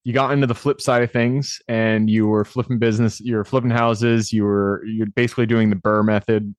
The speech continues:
um, as you went along. What, at what point did you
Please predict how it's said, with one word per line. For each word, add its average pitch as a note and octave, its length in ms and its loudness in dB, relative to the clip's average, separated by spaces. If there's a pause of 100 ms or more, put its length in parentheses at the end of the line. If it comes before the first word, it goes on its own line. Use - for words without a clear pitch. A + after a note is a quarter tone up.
um, G2 600 -2
as G#2+ 160 -2
you A2 80 0
went G#2+ 180 0
along. G2 560 -2
What, A2 160 -2
at A#2+ 140 0
what C3 200 0
point B2 220 -2
did A#2 180 -2
you A2 460 0